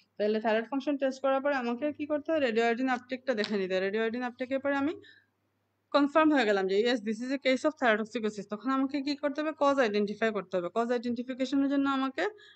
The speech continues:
আল্ট্রাসোনোগ্রাম করতে হবে, থাইরয়েড অটো অ্যান্টিবডিগুলো যেগুলো আছে সেগুলোও দেখে নিতে হবে। এছাড়াও আমাকে কিছু রুটিন ইনভেস্টিগেশন করতে হয়। থাইরয়েডে এই ধরনের একটা পিকচার অনেক সময় জিজ্ঞেস করে যে ইসিজিতে কি চেঞ্জ আসবে, এ, লিপিড প্রোফাইল করলে কি চেঞ্জ আসতে পারে,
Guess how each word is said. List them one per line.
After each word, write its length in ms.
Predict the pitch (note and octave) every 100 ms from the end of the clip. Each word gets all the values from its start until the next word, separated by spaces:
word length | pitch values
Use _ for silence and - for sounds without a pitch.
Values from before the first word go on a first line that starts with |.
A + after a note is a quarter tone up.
| _
আল্ট্রাসোনোগ্রাম 680 | G#3+ G#3+ A#3+ C4+ C#4 C#4+ D4
করতে 260 | C#4 C4
হবে, 220 | D4 D4 E4 - _ _ _
থাইরয়েড 300 | A#3+ G#3 A3+
অটো 260 | A3 - A3+
অ্যান্টিবডিগুলো 540 | C4 C4+ C4 C4+ C4+ C4
যেগুলো 300 | B3+ B3+ B3
আছে 200 | B3 C4+
সেগুলোও 300 | A#3+ A#3+ A#3+
দেখে 220 | G#3 G#3+ G#3+
নিতে 200 | F#3+ F#3+
হবে। 120 | G#3+
এছাড়াও 280 | A3 C#4 C#4
আমাকে 380 | B3+ B3+ C4+ B3+
কিছু 160 | C#4+
রুটিন 260 | C4 B3 C4
ইনভেস্টিগেশন 560 | C4 A#3+ A#3+ A#3+ C4 A#3+
করতে 220 | G#3+ F#3
হয়। 180 | F3 E3+ - - _
থাইরয়েডে 300 | - A#3 B3+ C4
এই 80 | A#3+
ধরনের 280 | A3+ C4+ C4+
একটা 160 | C4
পিকচার 300 | C4+ C4 C#4+ B3+
অনেক 160 | A#3+ B3
সময় 200 | C4 B3
জিজ্ঞেস 240 | A#3 B3+
করে 220 | - G3+
যে 160 | F#3 F#3+
ইসিজিতে 460 | G#3+ B3 A3+ A3+ A#3+
কি 200 | A#3 A3
চেঞ্জ 260 | A3 G#3
আসবে, 320 | G#3 G#3+ G3+ G#3 G#3 _ _ _ _ _ _ _ _ _ -
এ, 200 | - G3+ G3 F3+ D#3+ E3+ G#3
লিপিড 240 | A3+ B3
প্রোফাইল 280 | C4+ B3+ B3
করলে 260 | A#3+ A3+ A3+
কি 160 | C4 B3
চেঞ্জ 240 | A#3+ G#3+
আসতে 240 | G3+ A3
পারে, 180 | G3 F#3+